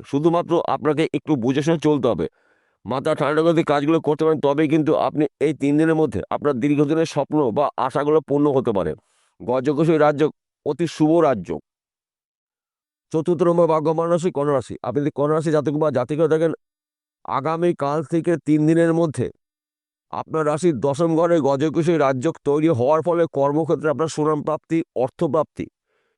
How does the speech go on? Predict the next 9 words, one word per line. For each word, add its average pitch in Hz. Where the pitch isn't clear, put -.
গৃহে 147
সুখ 165
সমৃদ্ধি 151
প্রবেশ 147
করবে, 160
সন্তান 143
সুখ 165
প্রাপ্তি 135
রয়েছে, 156